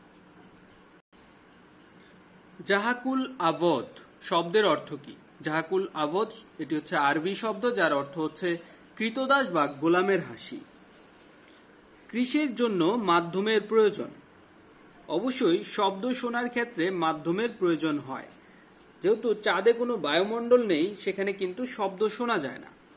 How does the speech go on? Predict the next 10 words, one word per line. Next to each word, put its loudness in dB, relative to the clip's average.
বায়ুমণ্ডলে 2
সবসময় 0
কি -6
থাকে? -8
বায়ুমণ্ডলে 2
সবসময় 0
যেটি 0
থাকে -2
সেটি -2
হচ্ছে 0